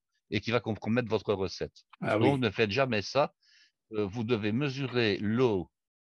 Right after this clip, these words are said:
Speaker 1: de la meringue italienne et les blancs d'œufs dans deux récipients différents.
Speaker 2: Hmm.
Speaker 1: Voilà. Ça, c'est
Speaker 2: Hmm.
Speaker 1: une petite remarque.
Speaker 2: Hmm.
Speaker 1: Alors,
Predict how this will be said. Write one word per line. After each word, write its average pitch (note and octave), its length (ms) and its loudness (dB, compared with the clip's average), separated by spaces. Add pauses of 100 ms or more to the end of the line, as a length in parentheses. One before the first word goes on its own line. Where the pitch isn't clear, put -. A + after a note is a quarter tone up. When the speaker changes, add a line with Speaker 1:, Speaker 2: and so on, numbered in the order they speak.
Speaker 1:
de F#2+ 120 -4
la A#2+ 120 0
meringue A#2+ 400 -2
italienne A2 540 0
et F2+ 60 -2
les F2+ 120 -2
blancs G2+ 280 -2
d'œufs A#2+ 140 0
dans F#2 120 -2
deux G#2+ 140 -4
récipients G2+ 540 -6
différents. D#2 500 -8 (300)
Speaker 2:
Hmm. B2+ 100 -2
Speaker 1:
Voilà. F2+ 240 -2 (340)
Ça, G#2+ 60 -2
c'est F#2 120 -4
Speaker 2:
Hmm. F#2+ 40 -2
Speaker 1:
une F2+ 40 -10
petite G2 280 -8
remarque. D#2 360 -10 (540)
Speaker 2:
Hmm. A2 60 -2
Speaker 1:
Alors, F#2+ 280 2